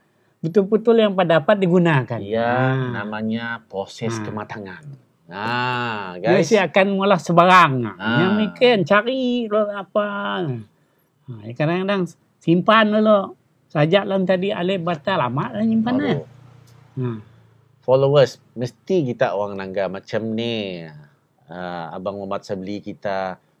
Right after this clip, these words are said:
Speaker 2: mendeklamasikan sajaknya. Malam tadi nang cukup bagus. Kau-kau mana. Mengingatkan kepada, ah,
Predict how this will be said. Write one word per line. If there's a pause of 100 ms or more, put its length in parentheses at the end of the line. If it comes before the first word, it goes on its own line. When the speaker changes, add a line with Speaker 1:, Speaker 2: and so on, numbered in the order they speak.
(120)
Speaker 2:
mendeklamasikan
sajaknya.
Malam
tadi
nang
cukup
bagus.
Kau-kau
mana. (300)
Mengingatkan
kepada, (680)
ah,